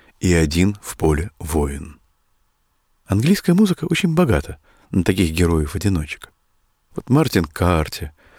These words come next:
только что упомянутый выше Ник Джонс, Донован, Ник Дрейк, Берт Янш, Арчи Фишер. И в самом первом ряду,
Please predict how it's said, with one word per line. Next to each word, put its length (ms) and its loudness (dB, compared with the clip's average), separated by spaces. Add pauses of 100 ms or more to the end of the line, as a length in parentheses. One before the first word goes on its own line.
(280)
только 160 2
что 140 2
упомянутый 520 2
выше 300 0
Ник 220 0
Джонс, 500 -6 (320)
Донован, 640 0
Ник 160 2
Дрейк, 340 0
Берт 320 -2
Янш, 480 -4
Арчи 320 -4
Фишер. 440 -10 (220)
И 120 0
в 60 -2
самом 340 2
первом 340 0
ряду, 300 0